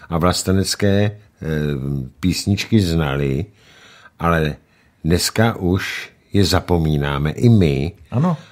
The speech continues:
Speaker 1: A ta mladá generace, ta už je nezná vůbec.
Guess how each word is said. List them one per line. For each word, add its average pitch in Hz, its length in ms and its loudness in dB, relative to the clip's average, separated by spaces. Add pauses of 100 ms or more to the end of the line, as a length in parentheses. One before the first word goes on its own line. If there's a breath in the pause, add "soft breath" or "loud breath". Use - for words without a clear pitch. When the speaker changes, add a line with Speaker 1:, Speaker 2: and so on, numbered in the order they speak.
(100)
Speaker 1:
A 76 240 -2
ta 80 140 -4
mladá 90 400 4
generace, 87 560 4
ta 87 140 -2
už - 200 -6
je 98 80 -2
nezná 101 360 2
vůbec. 71 680 -4